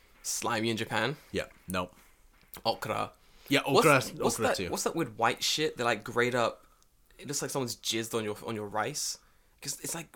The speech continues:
Speaker 1: it's weird. It's, like, sticky and white
Speaker 2: Oh,
Speaker 1: and
Speaker 2: it's like
Speaker 1: it's
Speaker 2: a, um, what the fuck is it called?
Speaker 1: I have no
Speaker 2: It's,
Speaker 1: idea.
Speaker 2: like, made of a potato.
Speaker 1: Yeah, yeah, yeah, yeah, yeah,
Speaker 2: it,
Speaker 1: yeah.
Speaker 2: uh, fuck, what the fuck
Speaker 1: I
Speaker 2: is it
Speaker 1: forgot
Speaker 2: called?
Speaker 1: what it's called.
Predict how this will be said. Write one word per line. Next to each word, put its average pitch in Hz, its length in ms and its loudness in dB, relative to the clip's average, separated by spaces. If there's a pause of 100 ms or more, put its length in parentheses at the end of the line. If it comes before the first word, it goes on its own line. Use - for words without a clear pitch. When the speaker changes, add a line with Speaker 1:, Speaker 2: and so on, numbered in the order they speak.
(180)
Speaker 1:
it's - 160 -10
weird. 156 320 -2
It's, - 100 -8
like, - 100 -10
sticky 143 460 -2
and 123 160 0
white 123 160 10
Speaker 2:
Oh, 240 120 12
Speaker 1:
and 240 80 10
Speaker 2:
it's 208 160 4
like 202 100 8
Speaker 1:
it's 180 120 8 (200)
Speaker 2:
a, 170 60 8
um, 156 300 8 (460)
what - 180 -12
the 87 80 -16
fuck - 420 -8
is 104 80 -10
it 101 80 -10
called? 92 300 -6 (120)
Speaker 1:
I 147 60 0
have 127 100 -4
no 135 220 2
Speaker 2:
It's, 113 100 6
Speaker 1:
idea. 196 60 6
Speaker 2:
like, 185 60 6
made 214 140 12
of 196 160 10
a 151 140 6 (720)
potato. 90 500 -2 (100)
Speaker 1:
Yeah, 151 380 6
yeah, 170 180 4
yeah, 190 160 8
yeah, - 100 6
yeah, 160 180 6
Speaker 2:
it, 139 200 4
Speaker 1:
yeah. 123 140 4
Speaker 2:
uh, 110 540 2
fuck, - 640 -10
what - 100 -16
the - 80 -12
fuck - 200 -8
Speaker 1:
I - 20 -4
Speaker 2:
is 113 60 -4
it - 40 -4
Speaker 1:
forgot 151 120 2
Speaker 2:
called? 151 80 6
Speaker 1:
what 143 80 4
it's - 80 0
called. 135 240 0